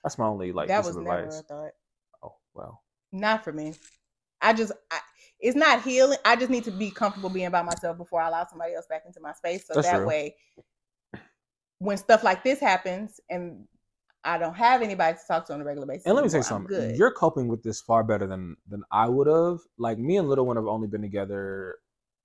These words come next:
Speaker 1: like, a year and a half. And if we break up,
Speaker 2: I'm coping with what?
Speaker 1: Uh, the, the divorce and everything.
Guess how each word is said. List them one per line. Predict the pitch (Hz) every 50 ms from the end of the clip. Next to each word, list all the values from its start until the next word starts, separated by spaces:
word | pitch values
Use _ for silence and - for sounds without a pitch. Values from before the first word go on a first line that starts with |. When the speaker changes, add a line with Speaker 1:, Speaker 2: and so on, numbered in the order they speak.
| _ _
Speaker 1:
like, | 95 98 95 -
a | 98 92
year | 90 87 90 98 98 95
and | 92 90
a | 90
half. | 92 92 76 60 - - - _ _ _ _ _ _ _ _ _ _ _ _ _ _ - 117
And | 117 113 110 107 104 101 98 95 92 92 90 87 - - _ _ _ _ _ _ _ _ _ _ _ _ _ _ _ _ _ _ _ _ _ _ _ -
if | 120 123 117
we | 107 117 151 202
break | 185 196 196 196 196
up, | 214 214 226 240 - - _ _ _ _ _ _ _ _ _ _ _ _ _ _ _ _ _ _ _ _ _ _ _ _ _ _ _ _ _ _ _ _
Speaker 2:
I'm | - 202
coping | 202 - 226 226 196 190
with | 185 180 185
what? | 185 175 170 - _ _ _ _ _ _ _ _ _ _ _ _ _ _ _ _ _ _ _ -
Speaker 1:
Uh, | 101 - - _ -
the, | 107 123 131 120 123 120 113 104 92 104
the | 107 113 107
divorce | 101 104 95 107 113 117 117 113 - -
and | 101 98
everything. | 101 95 95 - - - -